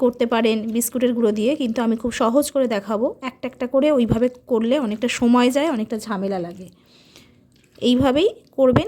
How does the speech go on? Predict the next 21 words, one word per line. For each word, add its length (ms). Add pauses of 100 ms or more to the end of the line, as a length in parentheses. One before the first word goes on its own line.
(120)
খুব 100 (100)
তাড়াতাড়ি 460
হয়ে 220
যাবে। 220 (1800)
তো 60 (140)
ডিমের 360
গোলার 360
সঙ্গে, 280 (680)
মশলা 500
মাখানো 300
ডিমের 260
গোলার 320
সঙ্গে 220 (100)
আমরা 200 (800)
এই 140
যে 100 (140)
মাছের 380
ফিলেগুলোকে 560 (380)
মাখিয়ে 400
দেব। 140 (2000)
বাকি 200